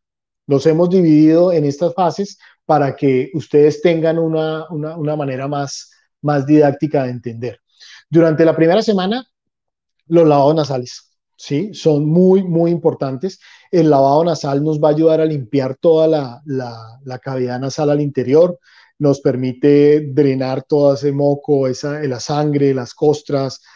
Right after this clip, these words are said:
que, que estamos teniendo ahí alrededor, ¿sí? Mm, es muy, muy importante hacerlos. No le tengan miedo a los lavados nasales. Los lavados nasales,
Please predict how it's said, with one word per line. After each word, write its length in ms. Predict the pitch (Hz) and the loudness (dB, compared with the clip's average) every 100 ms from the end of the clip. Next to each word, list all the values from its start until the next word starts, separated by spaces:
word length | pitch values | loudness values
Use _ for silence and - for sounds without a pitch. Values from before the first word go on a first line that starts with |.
| _ _ | _ _
que, 500 | - 135 123 135 160 | -2 0 0 -2 -8
que 100 | - | -6
estamos 400 | 143 - 139 147 | -6 -4 -4 -4
teniendo 400 | 151 139 131 135 | -4 -6 -4 0
ahí 160 | 139 139 | 2 2
alrededor, 760 | 143 143 139 131 143 165 165 - _ _ _ | 0 0 0 2 2 2 0 -6 _ _ _
¿sí? 400 | - 147 156 233 - _ _ _ _ | -6 -2 0 -2 -10 _ _ _ _
Mm, 1200 | - 165 156 147 147 143 139 135 131 127 127 120 113 _ _ _ _ _ _ _ _ - | -4 -2 0 0 0 -2 -2 -4 -6 -6 -8 -10 -14 _ _ _ _ _ _ _ _ -2
es 600 | 156 151 147 - - - | 2 4 2 -4 -12 -6
muy, 360 | 165 180 180 | 0 2 2
muy 180 | 170 170 | 0 -2
importante 560 | 170 151 156 139 131 147 | -4 -2 -4 -4 -4 -4
hacerlos. 560 | 143 170 170 185 185 | 0 0 0 -4 -6
No 320 | 156 147 156 156 | -8 -4 0 0
le 120 | 160 | 0
tengan 300 | 160 160 160 | -2 -4 -4
miedo 180 | 156 151 | -4 -2
a 20 | |
los 120 | 151 | -2
lavados 220 | 135 123 | -4 -6
nasales. 500 | 143 131 135 156 175 - _ _ | -10 -10 -8 -8 -8 -16 _ _
Los 160 | - 139 | -2 0
lavados 240 | 131 131 | 0 0
nasales, 800 | 156 147 131 131 147 143 - _ | -2 -4 -4 -2 -4 -4 -16 _